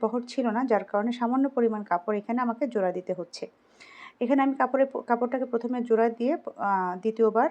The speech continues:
আমি আরও একটা সেলাই দিচ্ছি চাপ সেলাই হিসাবে। এবার যেখান থেকে আমাদের হেজাবের ক্যাপটা শুরু হবে, অর্থাৎ এই যে হেজাবের কাপড়টাকে আমি ভাঁজ করে নিয়েছি তার মিডল পয়েন্ট থেকে আমি, আহ, এখানে, আহ, হেজাবের ক্যাপটাকে লাগাবো।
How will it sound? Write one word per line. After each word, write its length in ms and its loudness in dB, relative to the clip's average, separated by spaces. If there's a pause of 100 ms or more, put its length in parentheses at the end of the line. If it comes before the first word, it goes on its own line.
আমি 200 0
আরও 200 2
একটা 200 -2
সেলাই 240 0
দিচ্ছি 240 -6
চাপ 220 -2
সেলাই 320 0 (300)
হিসাবে। 580 -2 (880)
এবার 360 12 (1300)
যেখান 340 2
থেকে 200 2
আমাদের 280 4
হেজাবের 400 4
ক্যাপটা 360 2
শুরু 280 0
হবে, 280 -2
অর্থাৎ 340 -2
এই 220 2
যে 120 -2
হেজাবের 420 4
কাপড়টাকে 560 -2
আমি 120 0
ভাঁজ 280 -6
করে 160 0
নিয়েছি 280 -4
তার 180 -4
মিডল 300 0
পয়েন্ট 340 2 (160)
থেকে 400 0
আমি, 300 -2 (580)
আহ, 360 2
এখানে, 480 4 (160)
আহ, 320 6
হেজাবের 380 2
ক্যাপটাকে 500 -2
লাগাবো। 500 0